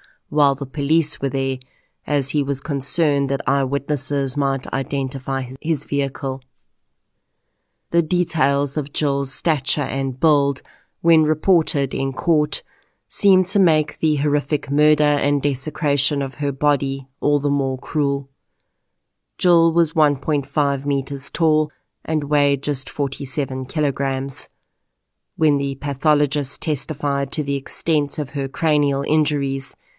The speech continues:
and the burns to her body, her family were understandably horrified,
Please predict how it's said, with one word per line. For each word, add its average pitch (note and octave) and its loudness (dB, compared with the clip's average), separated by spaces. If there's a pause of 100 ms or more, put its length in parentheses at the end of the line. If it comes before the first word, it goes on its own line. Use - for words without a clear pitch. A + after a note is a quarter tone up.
(220)
and D3+ 0
the C#3+ 0
burns C#3+ 2
to C#3 -2
her C3+ -2
body, C3+ 0 (640)
her C#3 -4
family C#3+ 0
were C3+ -2
understandably C3+ -2
horrified, C3+ -2